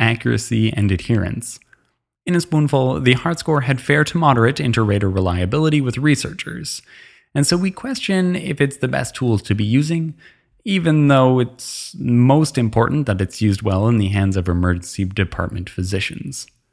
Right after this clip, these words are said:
Now then, that wraps up our five articles from this past week. What did we learn today? First off, we saw that the risk of death and stroke appears to be too great to not treat blunt cerebrovascular injury patients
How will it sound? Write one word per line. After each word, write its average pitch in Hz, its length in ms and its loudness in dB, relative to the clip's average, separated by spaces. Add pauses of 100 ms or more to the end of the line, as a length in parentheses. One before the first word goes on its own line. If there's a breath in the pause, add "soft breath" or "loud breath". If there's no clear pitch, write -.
(600)
Now 143 120 6
then, 127 200 6
that 123 140 4
wraps 110 240 2
up 110 160 0
our 101 140 2
five 127 300 -2
articles 98 440 0
from 95 220 -2
this 95 160 -2
past 120 400 -4
week. 214 400 -4 (400 loud breath)
What 131 320 2 (100)
did 117 200 4
we 131 180 6
learn 98 500 2
today? 113 600 -4 (200 loud breath)
First 170 260 0
off, 131 200 -2
we 151 160 0
saw 147 200 0
that 143 160 0
the 139 100 -4
risk 139 260 0
of 123 100 -2
death 127 340 -2
and 120 140 -2
stroke 165 500 -4
appears 131 360 -6
to 139 60 -10
be 131 160 -4
too 175 320 0
great 127 320 2
to - 120 -4
not 120 280 0
treat 113 320 -2
blunt 113 260 0
cerebrovascular 113 880 -2
injury 123 300 0
patients 98 480 -2